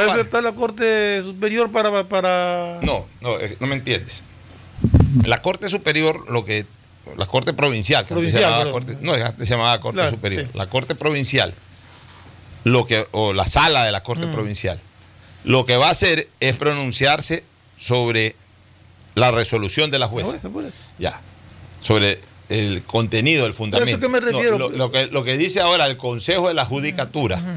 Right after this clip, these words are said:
Speaker 1: ha salido ayer a decir que Yunda, o los abogados de
Speaker 2: Ujú.
Speaker 1: Yunda en este caso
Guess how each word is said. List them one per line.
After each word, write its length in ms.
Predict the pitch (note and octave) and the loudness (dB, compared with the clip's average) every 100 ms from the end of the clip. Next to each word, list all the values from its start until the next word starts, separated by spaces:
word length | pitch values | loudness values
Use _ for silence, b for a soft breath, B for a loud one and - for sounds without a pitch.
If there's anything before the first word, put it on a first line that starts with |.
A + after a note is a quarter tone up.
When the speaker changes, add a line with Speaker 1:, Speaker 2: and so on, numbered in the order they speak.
| C3+ - | -6 -2
Speaker 1:
ha 80 | |
salido 360 | G2+ A#2+ C3 C3 | 0 0 0 0
ayer 240 | B2 C3 | 0 0
a 80 | C3 | 0
decir 360 | B2+ A2+ A2+ F#2 - B B B - | 0 -2 -4 -6 -12 B B B -4
que 200 | - C3+ | 2 2
Yunda, 460 | C3+ G#3+ F#3 A2+ A2+ | 2 0 0 0 -2
o 160 | G#2+ A2 | 0 -2
los 140 | G2 | 0
abogados 480 | G#2 G#2 A2+ D3+ C#3+ | 0 2 4 4 4
de 60 | C#3 | 0
Speaker 2:
Ujú. 100 | D#3 | -2
Speaker 1:
Yunda 180 | D3 | -2
en 60 | C#3 | -4
este 200 | C3+ C3+ | -4 -2
caso 360 | C3+ A2+ G#2+ | 0 0 -4